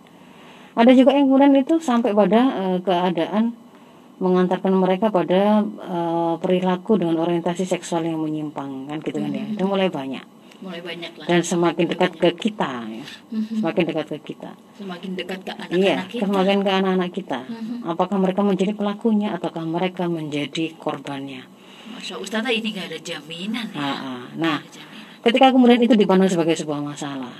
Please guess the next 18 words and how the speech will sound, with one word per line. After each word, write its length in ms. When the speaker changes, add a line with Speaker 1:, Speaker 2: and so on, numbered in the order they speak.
Speaker 1:
gitu 160
ya, 160
atau 80
Speaker 2:
Mhm. 80
Speaker 1:
kemudian 240
kok 160
anak-anak 320
kita 240
banyak 320
yang, 180
eh, 560
kecanduan 680
pornografi, 960
Speaker 2:
Mhm. 480
Speaker 1:
porno 320
aksi, 640
tontonan-tontonan 880
porno, 480